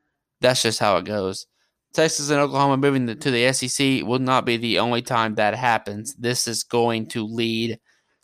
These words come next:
to a movement, just like the transfer portal in college,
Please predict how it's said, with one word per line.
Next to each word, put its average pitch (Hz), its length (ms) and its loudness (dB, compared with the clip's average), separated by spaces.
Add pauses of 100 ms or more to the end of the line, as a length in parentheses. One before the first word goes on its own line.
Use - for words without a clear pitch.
(100)
to 120 200 4
a 101 160 4
movement, 120 640 4
just 120 180 0
like 120 200 0
the 131 60 -8
transfer 135 520 0
portal 113 400 -2
in 117 100 -6
college, 107 640 0